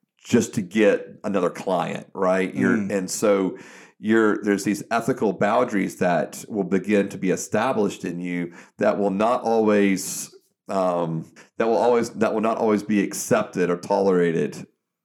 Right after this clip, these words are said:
Speaker 1: in your work environment. And at that point in time, you really <laughs> just may have to quit, you know, and find another job, because you can't keep going down the route of choosing unethical things.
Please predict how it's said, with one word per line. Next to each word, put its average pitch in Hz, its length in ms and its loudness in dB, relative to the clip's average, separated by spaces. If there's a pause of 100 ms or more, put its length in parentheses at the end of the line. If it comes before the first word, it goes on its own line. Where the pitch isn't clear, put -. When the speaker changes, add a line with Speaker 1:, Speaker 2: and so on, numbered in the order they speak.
(120)
Speaker 1:
in 107 100 0
your 95 140 2
work 92 280 2
environment. 85 500 -4 (400)
And 104 120 0
at 92 100 -2
that 127 240 2
point 127 220 2
in 104 60 -4
time, 113 380 -2
you 107 160 2
really 107 240 4
<laughs> 82 80 0
just - 200 -14
may 123 100 2 (440)
have 123 180 -10
to 110 140 2
quit, - 540 -2 (140)
you 104 180 0
know, 104 300 2 (320)
and 98 300 -2
find 104 180 0
another 104 160 2
job, 98 500 0 (200)
because 117 260 2
you 120 80 -2
can't 143 320 0
keep 127 240 -4
going 113 200 2
down 107 120 0
the 101 80 0
route 101 360 2
of 87 180 -6 (100)
choosing 101 600 -2
unethical 98 500 -2
things. - 720 -4